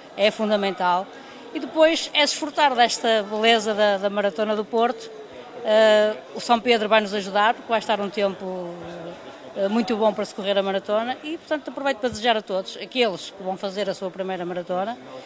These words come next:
aqueles que já estão connosco para fazer a sua décima maratona, e vamos ter muitos to-, totalistas, eh, e eu, como fui,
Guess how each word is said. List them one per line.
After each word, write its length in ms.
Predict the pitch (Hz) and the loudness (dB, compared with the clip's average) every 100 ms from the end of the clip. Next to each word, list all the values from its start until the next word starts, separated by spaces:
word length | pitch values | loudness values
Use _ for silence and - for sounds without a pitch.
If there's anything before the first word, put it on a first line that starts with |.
| - | -10
aqueles 360 | 214 247 226 - | -4 -2 -2 0
que 40 | |
já 140 | 240 | 0
estão 220 | 214 254 247 | 0 -2 -2
connosco 480 | 240 226 190 - - - - | 0 0 -2 -4 -16 -20 -8
para 80 | 220 | -4
fazer 320 | 233 208 220 | -4 0 0
a 60 | 202 | 0
sua 200 | 233 214 | -2 4
décima 400 | 226 - 214 214 | 4 2 -4 -2
maratona, 400 | 208 208 220 208 | -2 -2 -2 0
e 40 | |
vamos 200 | 214 196 | -2 -2
ter 120 | 214 | -4
muitos 260 | 208 226 - | -4 -6 -6
to-, 360 | 226 233 220 220 | -8 -8 -10 -10
totalistas, 680 | 214 214 214 190 254 - - - - - - - | -6 -4 -4 -6 -10 -14 -16 -18 -18 -18 -18 -6
eh, 220 | 214 220 | -2 -2
e 140 | 240 226 | 2 2
eu, 100 | 220 | 0
como 320 | 226 233 214 | -2 -4 -4
fui, 480 | - 208 220 220 | -6 -4 -4 -4